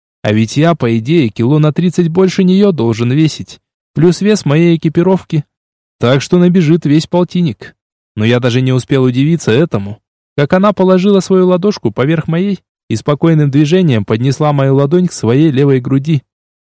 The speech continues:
Тонкие пальцы с удивительной для них силой принудили меня ее сжать. Я рефлекторно дернулся,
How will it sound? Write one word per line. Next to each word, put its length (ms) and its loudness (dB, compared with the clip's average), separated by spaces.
Тонкие 420 0
пальцы 380 -2
с 80 -4
удивительной 580 -2
для 160 0
них 180 2
силой 360 0
принудили 500 0
меня 320 0
ее 220 2
сжать. 420 -4
Я 420 2
рефлекторно 760 2
дернулся, 760 0